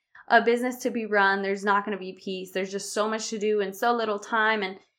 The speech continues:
you know, it's all this hustle culture. And that's just not true. You really can have peace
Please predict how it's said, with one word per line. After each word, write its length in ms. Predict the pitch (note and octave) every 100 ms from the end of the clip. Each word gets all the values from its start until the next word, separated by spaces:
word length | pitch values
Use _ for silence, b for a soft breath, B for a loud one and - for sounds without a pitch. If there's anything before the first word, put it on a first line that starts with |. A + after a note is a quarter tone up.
| _ -
you 140 | G#3
know, 200 | F#3+ F#3
it's 220 | - G#3 -
all 140 | A3
this 180 | G#3 G3+
hustle 360 | - G#3+ A3 G3+
culture. 680 | G#3 F#3+ - F#3+ F#3+ G3 _ _ _ _ A3+
And 640 | A3+ G#3 G3+ G3+ G3+ G#3 - -
that's 260 | A#3+ A#3+ D4
just 200 | C#4 A3
not 240 | F#3 - - _
true. 760 | - - G#3+ B3+ - - A#3 A#3+ _ _
You 240 | A3 C4 B3
really 320 | A#3+ C4+ D4
can 400 | - A3 A3 A#3
have 360 | - G#3 G3+ G3+ -
peace 800 | - - A#3+ A#3 F#3+ G3+ -